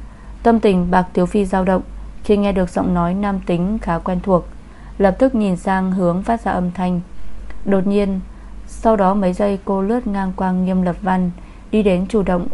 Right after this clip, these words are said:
khoát lấy cánh tay của Nam Trình. Trong ánh mắt nhìn anh có sự ẩn ý bên trong, nhỏ nhẹ cất tiếng: "Anh tới rồi à? Chờ em một chút nữa nhé, em vào lấy túi xách rồi mình đi ạ."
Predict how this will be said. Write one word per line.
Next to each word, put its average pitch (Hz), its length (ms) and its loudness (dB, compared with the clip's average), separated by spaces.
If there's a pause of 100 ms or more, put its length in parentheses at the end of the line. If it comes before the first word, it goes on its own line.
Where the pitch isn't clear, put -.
khoát 240 200 0
lấy 180 300 2
cánh 175 180 0
tay 190 280 0
của 180 120 4
Nam 175 280 0
Trình. 170 300 2 (680)
Trong 190 280 4
ánh 175 180 2
mắt 240 200 0
nhìn 180 180 6
anh 180 380 2
có 170 200 2
sự 214 280 2
ẩn 180 180 2
ý 170 140 0
bên 185 220 -2
trong, 180 360 0 (240)
nhỏ 185 220 2
nhẹ 170 200 -2
cất - 240 -2
tiếng: 175 280 4 (800)
"Anh 208 160 2
tới 185 200 6
rồi 214 140 2
à? 180 180 0 (760)
Chờ 190 160 6
em 185 160 4
một 185 80 2
chút 220 200 0
nữa 220 100 2
nhé, 214 180 0 (540)
em 202 160 2
vào 185 160 4
lấy 175 120 2
túi 185 180 0
xách 247 240 -2
rồi 202 120 2
mình 180 200 0
đi 196 120 0
ạ." 190 140 -2